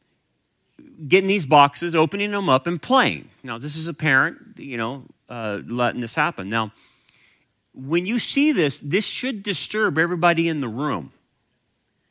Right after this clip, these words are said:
This is very disturbing. This is, this is where education is now going. And they're doing this to little kids.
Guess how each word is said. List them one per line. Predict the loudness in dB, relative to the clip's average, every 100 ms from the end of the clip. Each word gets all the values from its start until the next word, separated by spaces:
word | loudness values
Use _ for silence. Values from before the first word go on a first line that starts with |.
| _ -10
This | -6
is | -4 -4
very | 2 4 6 4
disturbing. | 2 -6 -4 -4 -4 -10 -14 _ _ _ _ _ _ _ _
This | -6 -4
is, | -4 -4
this | 0 0 0
is | -2
where | 2 4 4
education | 2 -2 0 0 0 -6
is | -4
now | -2 -2
going. | 2 2 4 0 -6 -16 _ _ _ _ _ _ _ _ _ -4
And | 4 8 8 6 -2
they're | -2 0
doing | 2 4 4 2
this | -2 -2
to | -6 -6
little | -2 0 -2
kids. | -2 0 2 0 -8 -14 -14